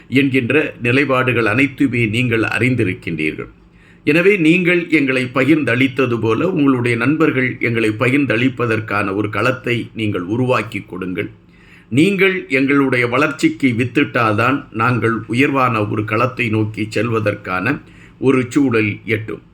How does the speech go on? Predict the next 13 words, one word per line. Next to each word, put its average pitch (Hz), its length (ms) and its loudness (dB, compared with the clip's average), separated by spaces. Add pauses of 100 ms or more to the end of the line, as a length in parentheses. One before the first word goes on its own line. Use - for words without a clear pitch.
(440)
இன்று 190 540 2
இரண்டு 190 640 2
பிரதான 131 420 2
விடயங்களை 113 600 0
குறித்து 131 420 0 (160)
பேசுவதற்கான 107 1080 -2
ஒரு 113 160 -2
களத்தோடு 107 520 0
தான் 95 320 -4
உங்கள் 107 280 -2
முன்னால் 95 340 -4
இருக்கின்றேன். 104 560 -4 (600)
செம்மணி, 196 460 0